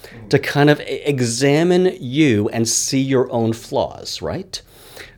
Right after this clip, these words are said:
Speaker 2: Or emotions or whatever else is in there, like, behind the scenes.
Speaker 1: Mm-hmm.
Speaker 2: It is also something that I, I wish to normalize
Speaker 1: Mm.
Speaker 2: for, for, for one to kind of look, look inwardly and see one's flaws and emotions and all of one's humanity.
Speaker 1: Mm-hmm.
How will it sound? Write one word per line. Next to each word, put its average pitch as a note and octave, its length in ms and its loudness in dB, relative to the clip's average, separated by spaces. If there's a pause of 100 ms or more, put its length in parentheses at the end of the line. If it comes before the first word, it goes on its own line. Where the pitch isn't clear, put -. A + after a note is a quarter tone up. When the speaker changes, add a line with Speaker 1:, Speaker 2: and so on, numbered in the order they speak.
(140)
Speaker 2:
Or C#3+ 240 6
emotions A#2+ 640 2
or B2 120 2
whatever B2+ 500 2
else A2+ 260 -4
is A#2+ 320 -4
in A#2 260 2
there, F2+ 360 -2
like, F#2 440 -8 (200)
behind G2 580 -2 (140)
the F2+ 80 -6
scenes. A#2 540 -6
Speaker 1:
Mm-hmm. A2+ 140 -8 (300)
Speaker 2:
It D#3+ 260 0
is G#3 300 6
also C#3+ 440 -2
something A2+ 640 -4
that A2 200 -6
I, - 160 -8
I - 20 -4
wish A2 280 -6
to - 120 -12
normalize E3+ 600 -8
Speaker 1:
Mm. A#2 80 -4
Speaker 2:
for, G#2 140 -4
for, - 120 -6
for A#2 160 0
one G2 220 -4
to G2 80 -8
kind F#2+ 200 -8
of - 100 -14
look, F#2+ 260 -12
look F#2+ 280 -8
inwardly F#2+ 580 -2
and E2+ 260 -10
see G2+ 200 -6
one's E2+ 380 -8
flaws E2 520 -10
and G#2 100 -8
emotions D#2+ 500 -8
and E2 120 -6
all E2 200 -8
of D#2+ 120 -12
one's E2+ 160 -10
humanity. - 640 -8
Speaker 1:
Mm-hmm. A2+ 220 -6